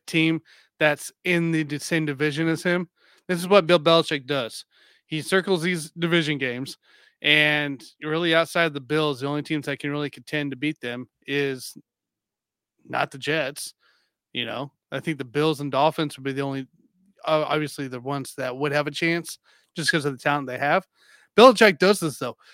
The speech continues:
He does this with every division game. That's why they're always so freaking close. And why is he sticking with Mac Jones? I wanna know why you're sticking with Mac Jones. Go get Bailey, put Bailey in.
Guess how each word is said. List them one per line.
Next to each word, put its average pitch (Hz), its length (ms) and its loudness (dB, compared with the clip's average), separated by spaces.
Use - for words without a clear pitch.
He 233 140 4
does 196 320 8
this 208 220 -2
with 170 160 -2
every 185 220 4
division 165 400 0
game. 139 160 -2
That's 165 200 0
why 208 140 4
they're 190 180 0
always 175 320 2
so 160 240 -2
freaking 143 320 -8
close. 143 440 -4
And 165 280 0
why 160 300 8
is 262 140 6
he 247 100 0
sticking 220 380 0
with 196 140 2
Mac 170 200 0
Jones? 151 320 -6
I 247 120 4
wanna 285 240 2
know 233 200 2
why 226 160 6
you're 208 220 0
sticking 208 280 -2
with 202 120 -2
Mac 190 200 0
Jones. 170 480 -6
Go 294 180 6
get 254 240 -2
Bailey, 220 380 2
put 320 180 -6
Bailey 220 320 0
in. 120 120 -16